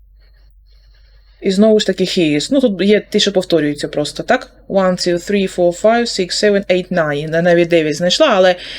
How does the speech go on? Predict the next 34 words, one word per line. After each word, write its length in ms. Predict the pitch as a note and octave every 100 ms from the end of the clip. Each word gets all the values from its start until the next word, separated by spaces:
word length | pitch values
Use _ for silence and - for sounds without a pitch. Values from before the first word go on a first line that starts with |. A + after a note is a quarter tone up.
| -
там 160 | - F#3
деякі 240 | G3+ G#3
з 60 | F3+
них 140 | F3+
повторюються. 680 | E3+ - D#3+ D3 C#3+ - - - _ _ - - _ - - - - - -
So, 460 | - D#4 A3 F#3+ G#3
rewrite 340 | A3+ B3+ F4 E4+
the 80 |
sentences 680 | F#4 B3+ A3 A3 A3+ A#3+ A3
using 420 | F#3+ G#3 G3+ A#3+
short 300 | A3+ G#3+ F#3
forms. 500 | - F3+ D#3+ D#3 -
Перепишіть 440 | G3 G3 G#3 G#3+ F#3+
речення, 400 | A3 C#4 C4 A3+
вживаючи 500 | F#3+ E3+ F#3 G3 G3
короткі 380 | F#3 F3+ - E3+
форми. 420 | F3 C#3 C3+ D3+ - - - - -
He 280 | C4+ B3+ A3+
is 160 | G3
really, 480 | A3 C4 C#4 D4 D4 - _ _ _ _ - -
uh, 200 | G#3 G3+
nice 420 | G3+ G#3 A#3 A#3 G#3
and 180 | F#3
we 160 | F#3+ G#3+
are 80 | G#3+
good 240 | F#3+ G3
friends. 480 | - E3+ D3+ D3+ - _ _ _ _ - -
Uh, 300 | G3+ F#3 F#3 - -
ну, 80 | F#4+
he 340 | C#4 D4 C#4
is 60 | D4
скорочено. 720 | - G3+ G3+ G3+ F3+ E3+ E3+ -
He 300 | - G#3 E3+
is 240 | E3+ -